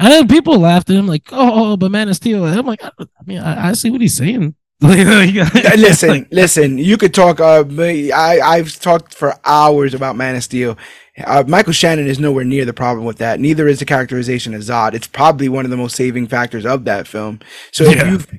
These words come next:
Speaker 2: if he went in and was like, "Wow, what a character, what lines, what, what, um, what a pathos for that character," and then came in not to Flash first, but to B V S, right?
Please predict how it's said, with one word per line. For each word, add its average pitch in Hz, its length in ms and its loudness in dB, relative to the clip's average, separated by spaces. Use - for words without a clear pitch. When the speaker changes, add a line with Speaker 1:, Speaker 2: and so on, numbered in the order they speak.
Speaker 2:
if 160 220 -2
he 226 240 -2
went 185 240 0
in 180 180 -4
and 151 100 -4
was 139 140 -4
like, 123 180 -4
"Wow, 113 600 -2
what 151 220 -2
a 139 80 0
character, 135 640 -2
what 131 240 -4
lines, 139 600 -4
what, 131 340 -2
what, 131 300 -6
um, 107 560 -8
what 139 200 -4
a 139 40 -4
pathos 135 720 -2
for 139 100 -6
that 120 220 -2
character," 117 400 -4
and 117 120 -4
then 127 120 -4
came 143 340 -2
in 131 240 -4
not 147 500 -2
to 170 160 2
Flash 196 460 0
first, 110 540 -10
but 147 240 0
to 127 400 -2
B 180 120 2
V 147 180 0
S, 151 260 4
right? 131 320 0